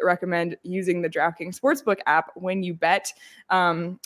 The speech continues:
if you sign up using the promo code P H N X and bet a dollar on either team to score in an N F L game this week, you'll score a hundred dollars in free bets if they do, um, this week at the DraftKings Sportsbook app. And just while we're on the subject of DraftKings, 'cause we do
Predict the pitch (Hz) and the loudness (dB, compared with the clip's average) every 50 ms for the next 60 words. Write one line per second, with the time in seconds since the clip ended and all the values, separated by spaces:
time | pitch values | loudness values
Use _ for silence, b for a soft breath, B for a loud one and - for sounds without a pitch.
0 | - _ - 190 190 185 190 185 180 - 190 185 185 190 185 190 214 254 311 294 | -20 _ -4 -4 -2 -2 -2 -2 0 2 2 2 4 2 2 2 2 0 2 2
1 | 302 294 285 262 269 247 240 233 233 233 - 226 220 220 220 220 202 - - - | 4 2 2 2 2 2 4 4 2 2 2 2 2 2 2 2 0 -2 -6 -4
2 | 214 202 175 180 190 190 190 180 175 170 175 175 - - 180 175 170 160 160 170 | -2 0 2 2 2 0 0 2 2 2 2 0 -2 -6 -2 0 2 2 2 2
3 | 175 170 175 175 175 170 175 175 165 - 190 185 190 185 190 190 185 185 185 - | 2 4 4 4 4 4 4 2 0 0 0 0 0 0 -2 -2 -4 -4 -6 -6
4 | - - 180 180 175 175 175 170 - 165 156 160 175 - - - 247 269 262 254 | -2 0 2 2 2 2 0 -2 -2 -2 0 -2 -2 -2 0 0 2 2 2 4
5 | 254 254 254 247 240 240 240 - - - 240 226 226 214 - 180 180 175 165 165 | 4 4 4 4 2 2 0 -2 -4 -2 -2 -2 -2 -4 -4 -4 -4 -4 -4 -6
6 | 165 - - 165 156 160 165 196 214 220 233 240 208 202 190 185 185 185 185 185 | -8 -8 -6 -4 -4 -2 0 0 2 2 2 2 4 4 4 4 4 4 2 0
7 | 185 160 170 - - 214 220 196 190 185 180 - - - - - 160 165 - 240 | -2 -8 -12 -8 -6 -4 -2 0 0 0 0 -2 -8 -12 -8 -8 -6 -2 0 2
8 | 247 254 254 254 254 B B B B B B B - 170 165 156 160 160 165 180 | 4 4 4 2 0 B B B B B B B -2 -2 -2 -2 -2 -4 -6 -6
9 | - 180 180 180 - - 160 170 165 - 175 170 175 165 170 165 - 165 175 175 | -2 -2 -4 -4 -2 0 2 2 2 2 0 0 2 2 0 0 -4 -8 -8 -10
10 | - - 170 165 170 - - 151 - - - - 277 262 214 214 214 - - B | -8 -4 -4 -4 -4 -2 -6 -6 -6 -4 -2 0 2 2 2 0 -2 -4 -14 B
11 | B B B B B - 277 302 285 277 262 254 240 247 208 - 226 220 220 214 | B B B B B -2 0 2 4 4 2 2 0 -2 -4 -2 -2 -2 -2 -2
12 | 196 196 196 190 190 196 196 185 - 185 190 190 - 202 185 185 185 180 - - | 0 2 2 2 2 2 2 4 2 2 0 0 0 0 0 0 0 -2 -2 -6
13 | 170 170 - 180 180 190 202 214 214 - - 214 202 196 202 202 196 196 - - | -12 -10 -6 -2 0 2 2 2 0 0 0 0 2 2 0 0 -2 -4 -4 -4
14 | 196 175 170 180 175 170 190 196 190 180 139 | -4 -2 0 -2 -2 0 2 2 2 2 2